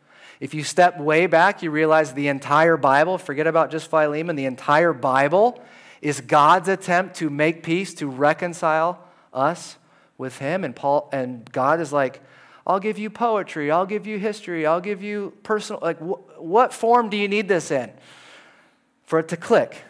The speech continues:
So I'll do 'em all." We see this in Jesus, who actively, intentionally, deliberately, sacrificially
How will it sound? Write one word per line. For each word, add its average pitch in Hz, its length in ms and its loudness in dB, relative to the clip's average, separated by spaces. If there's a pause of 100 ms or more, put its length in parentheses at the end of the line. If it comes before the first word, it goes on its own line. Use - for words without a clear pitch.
(140)
So 135 160 -6
I'll 139 80 2
do 151 120 0
'em 175 120 0
all." 123 420 -2 (1300)
We 175 160 -2
see 190 200 0
this 185 220 2
in 170 160 -2
Jesus, 160 580 0
who 160 240 -6
actively, 170 720 0
intentionally, 165 760 -6
deliberately, 165 840 -4
sacrificially 156 1120 -4